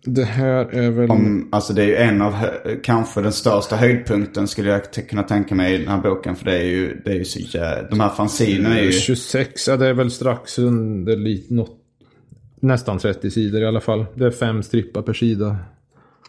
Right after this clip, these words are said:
Speaker 2: Det kommer jag ihåg när, eh, på just seriebutiken Kul Art så fanns din, eh, Laban fanns in det första numret. Vilket år
Speaker 1: Hade
Speaker 2: kan det
Speaker 1: den?
Speaker 2: ha kommit, eh?
Speaker 1: Mm. Ehm, nittiofyra.
Speaker 2: Nittiofyra.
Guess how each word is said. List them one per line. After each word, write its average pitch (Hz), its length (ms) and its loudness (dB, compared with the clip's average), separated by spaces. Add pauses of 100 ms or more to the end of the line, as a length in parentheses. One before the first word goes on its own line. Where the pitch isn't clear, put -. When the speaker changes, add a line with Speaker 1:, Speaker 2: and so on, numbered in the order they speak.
(760)
Speaker 2:
Det - 120 2
kommer 117 240 2
jag 123 120 6
ihåg 104 180 2
när, 98 600 2
eh, 92 140 0
på 120 80 4
just 113 340 0
seriebutiken 101 680 0
Kul 104 340 0
Art 90 380 0
så - 180 -6
fanns 92 500 0
din, 90 300 2
eh, 87 200 -2
Laban 90 580 0
fanns 90 260 -4
in 85 100 -2
det 82 60 -2
första 95 360 -2
numret. - 340 -2
Vilket 110 200 -2
år 101 100 4
Speaker 1:
Hade 147 160 2
Speaker 2:
kan 101 100 2
det 95 60 4
Speaker 1:
den? 92 100 2
Speaker 2:
ha 90 80 -4
kommit, 87 440 -2
eh? 87 200 2
Speaker 1:
Mm. 160 160 2 (600)
Ehm, 107 560 0 (580)
nittiofyra. 120 600 0 (120)
Speaker 2:
Nittiofyra. 104 580 0